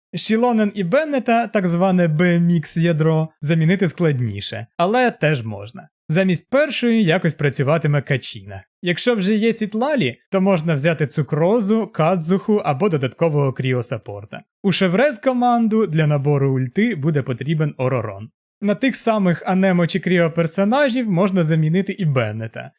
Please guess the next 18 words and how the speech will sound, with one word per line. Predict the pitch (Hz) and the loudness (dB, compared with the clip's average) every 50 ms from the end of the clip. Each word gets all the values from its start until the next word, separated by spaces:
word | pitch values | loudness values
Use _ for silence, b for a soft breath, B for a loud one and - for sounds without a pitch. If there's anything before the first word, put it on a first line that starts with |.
| _ | _
якщо | - 170 170 - - - 185 170 | -2 -2 -2 -2 0 0 2 2
вам | 165 160 160 151 | 2 2 2 2
вже | 135 160 | 2 0
доступна | 151 143 151 143 - - 165 135 - 151 135 131 | 2 2 0 0 0 -2 -4 -2 -2 -2 -4 -2
пара | - - 139 131 131 127 | 0 0 2 2 2 2
Шілонен | 127 - - 151 139 147 143 135 135 135 135 | 0 0 -2 -2 0 0 0 0 0 -2 -2
Сітлалі | - - 139 - 170 175 202 233 240 233 226 214 208 214 | -4 -6 -8 -4 0 0 2 2 2 2 0 0 -2 -2
чи | - - 151 143 | -4 -4 -4 -4
Шілонен | - - 139 127 127 147 156 151 139 135 | -2 -4 -4 -2 0 0 0 0 0 -2
Фуріна. | 123 - 127 123 110 98 104 101 101 107 135 - _ _ - | -4 -6 -6 -8 -8 -8 -12 -14 -14 -14 -16 -18 _ _ -6
Тільки | - 233 233 202 - - 240 208 190 | -2 0 0 0 0 0 0 2 2
не | 190 185 170 | 2 2 2
беріть | 147 160 165 190 208 151 | 2 2 2 2 2 0
гідро | 135 127 151 180 156 151 165 | 0 -2 -2 0 0 0 0
і | 170 160 | -2 -2
кріо | - - 151 160 156 147 139 | -2 -2 0 2 2 0 0
стихію | - - 147 123 - 165 160 151 151 - | 0 -2 -4 -2 -2 -2 -2 0 -2 -2
одночасно, | 147 131 139 135 127 - - 113 101 98 - - - 117 | -2 -2 -2 -2 -2 -2 -4 -6 -8 -8 -12 -14 -14 -14